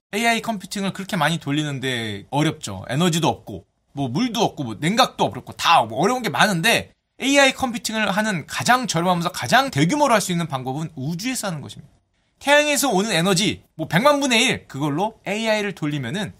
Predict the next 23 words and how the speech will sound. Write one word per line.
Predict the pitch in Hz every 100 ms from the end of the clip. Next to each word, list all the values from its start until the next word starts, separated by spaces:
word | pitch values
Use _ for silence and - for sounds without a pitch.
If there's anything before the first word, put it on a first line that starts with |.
| _
그게 | - 120 202 254 _ -
인류의 | 107 127
모든 | 87 254 311 320
문제를 | 196 151 196 285 _ _ _
해결시켜줄 | - 104 - - 98
수 | - 110 104 -
있을 | - -
겁니다. | 143 127 - _ _ _ _ _
라는 | - 143
내용인데요. | 113 110 117 92 87 - _ _
실제로 | - 269 233 214
작년 | 131 156
십일월 | 160 196 202
사일 | - 104 92
날 | 107 117 - _ -
구글은 | 143 139 107 95 - _ _
프로젝트 | - 220 226 220
선캐쳐라는 | - 247 247 254 - 214 202 180
걸 | 156
발표합니다. | 127 - 107 92 95 _ _ _ _ _ _
선캐쳐! | - 240 302 311 285 - 214 113 - _ _ -
태양을 | - 277 214 202
잡는, | 160 151 151